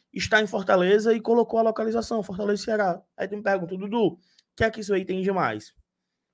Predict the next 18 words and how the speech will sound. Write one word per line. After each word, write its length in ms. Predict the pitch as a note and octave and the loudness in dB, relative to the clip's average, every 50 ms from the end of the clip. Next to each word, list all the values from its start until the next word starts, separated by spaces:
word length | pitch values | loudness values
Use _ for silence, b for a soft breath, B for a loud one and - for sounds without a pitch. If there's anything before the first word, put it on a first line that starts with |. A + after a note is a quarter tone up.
| _ _ _ _ _ _ | _ _ _ _ _ _
À 180 | D4+ C#4 B3+ A#3+ | -4 -4 -2 -4
primeira 520 | A#3 - _ - A#3 G#3 A3+ A3 A3+ G#3+ | -6 -12 _ -10 -2 0 0 2 2 0
vista, 420 | D#3+ E3 A3+ D4 C#4+ - - F#3+ | 0 -2 -2 -4 -4 -2 -4 -4
nada. 480 | F#3+ B3 F#3+ E4+ C#4+ D#3 B2+ A2+ A2+ F2+ - _ _ _ _ _ _ _ _ - | -2 2 2 2 2 2 0 -4 -4 -6 -12 _ _ _ _ _ _ _ _ -20
Né? 120 | C#3+ C#3+ - _ _ _ | -20 -20 -20 _ _ _
Nada, 140 | - C#3 A#2+ - | -20 -20 -18 -16
pô, 160 | - A2+ G#2 | -14 -14 -14
ele 100 | A2 - | -10 -4
tá 300 | - B2 C3 - - - _ _ _ _ _ _ _ _ _ _ _ _ _ _ _ | 0 0 0 0 0 -6 _ _ _ _ _ _ _ _ _ _ _ _ _ _ _
com 160 | _ - B2 A2 | _ -10 -8 -8
a 60 | A2 | -6
família, 400 | - - G#2+ G2+ A#2+ C#3 B2 G2 | -8 -8 -6 -4 -2 -2 -2 -2
com 120 | - - | -4 -10
os 120 | G2+ - - | -16 -16 -12
pais, 300 | - A#2+ B2 C3+ B2 - | -6 -2 -2 -2 -2 -4
sei 100 | - G2+ | -8 -6
lá. 300 | G#2 G#2+ B2 C#3+ - - - _ _ _ _ _ _ _ _ _ _ _ | -4 -4 -4 -6 -6 -12 -20 _ _ _ _ _ _ _ _ _ _ _
Mas 520 | C#3+ D3+ D#3 E3+ F#3 F#3+ E3+ F3+ - - | -4 0 2 4 4 4 4 2 0 -8